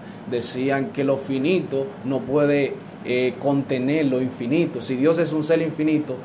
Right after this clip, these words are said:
nosotros siendo finitos no podemos comprenderlo a cabalidad, pero sí podemos conocerlo en parte y podemos tener el conocimiento necesario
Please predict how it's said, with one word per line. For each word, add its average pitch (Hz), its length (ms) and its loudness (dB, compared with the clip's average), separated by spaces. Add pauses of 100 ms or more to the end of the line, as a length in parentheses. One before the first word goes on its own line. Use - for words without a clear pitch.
(160)
nosotros 147 460 2
siendo 190 440 2
finitos 156 480 0 (260)
no 139 180 0
podemos 143 440 2 (180)
comprenderlo 127 960 2 (340)
a 131 200 4
cabalidad, 123 680 4 (300)
pero 185 200 6
sí 208 160 4
podemos 196 480 4
conocerlo 151 560 2
en 127 100 2
parte 110 460 0
y 113 80 0
podemos 139 420 2
tener 160 300 4
el 151 100 2
conocimiento 151 680 2
necesario 147 840 4